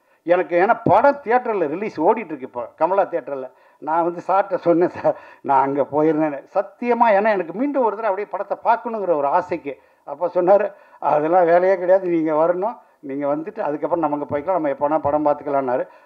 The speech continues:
அப்புறம் தான் சரி, அவருடைய அன்பு கட்டளைக்கு இணங்க தான் நான் வந்தேன். அவரு நம்ம பி ஆர் ஓ ஜான்சனுக்கு நல்லா தெரியும், நான் வரல, நான் நேரா அங்க தான் போறேன்னு சொன்னேன். இங்க எதுக்கு வந்தேன்னு சொன்னா, உண்மையிலே இந்த படத்தை இவ்வளோ கஷ்டப்பட்டு எடுத்து,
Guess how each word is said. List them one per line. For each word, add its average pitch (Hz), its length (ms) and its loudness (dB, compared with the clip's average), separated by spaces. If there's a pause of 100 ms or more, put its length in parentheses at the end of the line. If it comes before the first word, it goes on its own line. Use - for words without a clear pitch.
அப்புறம் 156 340 -2
தான் 165 200 -4
சரி, 156 260 -8
அவருடைய 147 420 -2
அன்பு 160 220 -4
கட்டளைக்கு 175 540 -4
இணங்க 151 220 -2
தான் 175 140 0
நான் 156 100 0
வந்தேன். 147 300 -2 (300)
அவரு 147 300 -4
நம்ம 143 220 -6
பி 160 180 -4
ஆர் 165 140 0
ஓ 147 100 -4
ஜான்சனுக்கு 156 560 -8
நல்லா 147 260 -2
தெரியும், 151 400 -8
நான் 135 180 -2
வரல, 147 380 -4
நான் 135 180 -6
நேரா 139 160 0
அங்க 147 260 -4
தான் 156 180 -8
போறேன்னு 143 300 -6
சொன்னேன். 139 300 -14 (380)
இங்க 139 180 -6
எதுக்கு 151 380 -6
வந்தேன்னு 151 260 -6
சொன்னா, 147 340 -6 (200)
உண்மையிலே 151 600 -4
இந்த 131 220 -6
படத்தை 160 540 -6
இவ்வளோ 135 280 -6
கஷ்டப்பட்டு 143 920 -14
எடுத்து, 143 600 -10